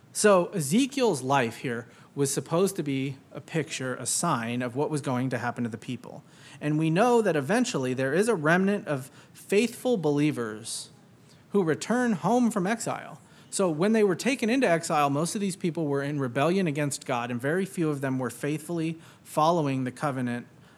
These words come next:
uh, that God had given his people. But eventually, some of them do come back. And one commentator put it like this. He said something along the lines of, "Look, I bet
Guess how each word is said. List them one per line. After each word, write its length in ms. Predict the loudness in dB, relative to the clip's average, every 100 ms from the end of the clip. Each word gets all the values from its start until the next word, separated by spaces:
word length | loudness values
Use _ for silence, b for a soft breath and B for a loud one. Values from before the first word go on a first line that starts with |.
| B
uh, 140 | -10
that 120 | -6 -4
God 280 | -2 -2
had 180 | -4 -4
given 240 | -2 -2 -4
his 140 | -6
people. 480 | -6 -8 -8 -16 -16 -20 -6
But 120 | -2
eventually, 400 | 2 2 0 -2
some 200 | 0 0
of 140 | 0 0
them 140 | -2
do 180 | 0 -4
come 220 | -4 -4
back. 340 | -2 -4 -8 -18 B B B B B B
And 160 | -4 0
one 220 | 2 2
commentator 580 | 0 0 0 -2 -2 -2
put 160 | -4
it 60 | -4
like 220 | -4 -6
this. 200 | -10 -10
He 100 | -8
said 220 | -4 -2
something 240 | -2 -4 -4
along 280 | -4 -4
the 80 | -4
lines 220 | -6 -6
of, 80 | -6
"Look, 240 | -2 -2 2
I 100 | 2
bet 360 | 4 2 2